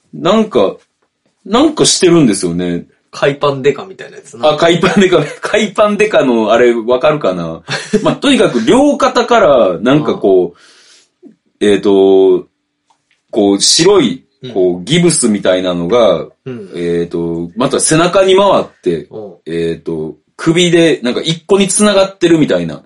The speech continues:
Speaker 2: うんうん。
Speaker 1: 明らかに、こう、ギブスですよね、それ。
Speaker 2: まあ、ギブスっていうか、バンドっていうかね。
Speaker 1: <laughs> 何があったんですか？
Speaker 2: まあ、あの、怪我をしましてね。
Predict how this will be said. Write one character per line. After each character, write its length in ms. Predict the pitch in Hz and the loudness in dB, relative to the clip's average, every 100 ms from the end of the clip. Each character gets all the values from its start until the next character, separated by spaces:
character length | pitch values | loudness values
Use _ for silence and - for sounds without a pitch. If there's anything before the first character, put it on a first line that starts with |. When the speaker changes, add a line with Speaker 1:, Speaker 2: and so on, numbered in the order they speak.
| _ _ - | _ _ -18
Speaker 2:
う 80 | 127 | -14
ん 40 | |
う 180 | 104 101 | -14 -14
ん。 140 | 92 _ - | -18 _ -4
Speaker 1:
明 280 | 185 196 370 | -4 2 2
ら 120 | - | 2
か 120 | 190 | 2
に、 300 | 127 107 107 - - | 2 2 -2 -10 -6
こ 220 | 127 120 131 | -4 -4 -8
う、 80 | |
ギ 180 | 120 220 | -2 0
ブ 120 | 277 | 2
ス 160 | 202 113 | 2 0
で 60 | 95 | -2
す 140 | 92 | -4
よ 60 | 85 | -6
ね、 60 | |
そ 140 | - 85 | -6 -6
れ。 180 | 71 _ _ _ _ | -8 _ _ _ _
Speaker 2:
ま 120 | 127 | -10
あ、 40 | |
ギ 160 | 127 151 - | -6 -4 -2
ブ 120 | 143 120 | -2 -4
ス 200 | - _ | -10 _
っ 20 | |
て 100 | - | -14
い 40 | 104 | -14
う 60 | |
か、 200 | - 90 92 | -14 -16 -4
バ 160 | 123 | -2
ン 140 | 127 113 | -2 -6
ド 120 | 113 | -8
っ 80 | - | -8
て 160 | - | -10
い 40 | 120 | -12
う 60 | |
か 100 | - - | -12 -20
ね。 200 | - _ - - - _ _ _ | -20 _ -20 -20 -20 _ _ _
Speaker 1:
<laughs> 720 | _ _ _ _ - - _ | _ _ _ _ -16 -16 _
何 220 | 95 135 175 | -6 -2 -2
が 140 | - | -2
あ 40 | |
っ 40 | - | -4
た 140 | 101 | -6
ん 60 | 90 | -4
で 60 | |
す 80 | - | -8
か？ 240 | - - - _ _ _ _ _ _ _ _ | -10 -14 -20 _ _ _ _ _ _ _ _
Speaker 2:
ま 240 | 147 165 143 | -4 0 0
あ、 60 | 123 | 0
あ 60 | |
の、 160 | 123 113 | -4 -6
怪 220 | - 170 | -4 0
我 100 | 202 | 0
を 80 | 113 | 0
し 120 | - | -4
ま 120 | 98 | -12
し 140 | - - | -12 -12
て 80 | 104 | -12
ね。 260 | 107 - | -14 -18